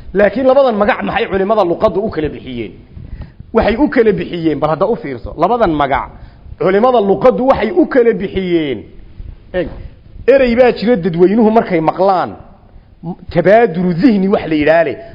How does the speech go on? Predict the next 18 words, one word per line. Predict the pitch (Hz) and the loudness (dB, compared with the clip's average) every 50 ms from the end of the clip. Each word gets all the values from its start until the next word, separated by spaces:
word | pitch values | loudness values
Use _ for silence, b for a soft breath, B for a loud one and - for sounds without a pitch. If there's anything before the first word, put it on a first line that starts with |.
| B B B | B B B
oo | 185 190 185 | 2 2 2
markaaba | 180 190 262 277 - - 240 226 202 190 | 2 4 4 4 4 4 4 2 4 2
macnihiisa | 170 143 117 165 208 165 151 139 - 139 | 0 -2 -2 -2 -2 -2 -4 -6 -8 -8
la | 127 123 | -8 -8
fahmo. | - - 123 107 113 110 104 - - - _ _ - | -8 -8 -10 -10 -10 -12 -12 -14 -16 -20 _ _ -6
Wax | - - - 170 | -6 -4 0 2
looga | 180 175 170 151 | 2 2 2 0
jeeday, | 147 - 185 196 208 202 | 0 2 2 4 4 4
loo | 185 202 233 247 | 4 4 4 4
yaqaanay, | 233 190 170 - 170 160 165 196 196 | 2 0 -4 -2 -2 -2 -2 -2 0
loo | 185 233 254 | 2 2 2
isticmaalay, | 254 - - - 156 147 196 196 196 | 2 0 -4 -12 -10 -6 -4 -4 -2
markaaba | 220 262 - 240 220 214 208 | -2 -2 0 0 0 0 0
dadku | 202 - - 190 | -2 -4 -4 -4
waa | 170 156 | -4 -4
la | 139 | -4
garanayaa. | 131 143 147 135 120 104 95 - - _ b b b b b b b | -6 -8 -8 -10 -12 -14 -16 -18 -20 _ b b b b b b b
Ka | - 240 | -2 0